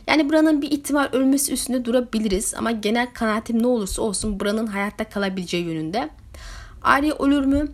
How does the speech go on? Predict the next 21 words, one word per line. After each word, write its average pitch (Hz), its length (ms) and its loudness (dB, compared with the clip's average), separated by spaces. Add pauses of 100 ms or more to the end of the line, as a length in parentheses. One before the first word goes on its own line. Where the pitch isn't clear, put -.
(200)
Bakın 262 180 2
kesin 247 300 -2
konuşabileceğim 254 640 0
tek 240 220 -6
karakter 180 500 -2
bu. 247 180 -6 (320)
Zira 247 300 2
Martin 240 540 2
yetişkin - 440 -4
Arya 214 260 0
hakkında 202 480 -4
Braavos 214 440 0
macerası 190 520 -2
yazmak 190 320 -2
istediğini 190 420 -8
ağzından 185 560 -2
kaçırmış. 202 600 -6 (220)
E, 214 80 -2
bu 240 60 0
da - 40 0
ister - 340 -4